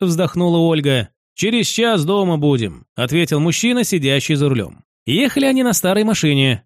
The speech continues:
лучшие времена, которые давно прошли, но благодаря умелым рукам у нее открылось второе дыхание. "Ну и в глушь мы забрались". "Ты же сама хотела тишины", хмыкнул мужчина.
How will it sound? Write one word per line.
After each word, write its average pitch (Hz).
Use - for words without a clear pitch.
лучшие 185
времена, 202
которые 165
давно 180
прошли, 156
но 262
благодаря 196
умелым 143
рукам 269
у 233
нее 165
открылось 262
второе 135
дыхание. 113
"Ну 240
и 320
в 269
глушь 269
мы 247
забрались". 220
"Ты 311
же 285
сама 311
хотела 165
тишины", 196
хмыкнул 165
мужчина. 127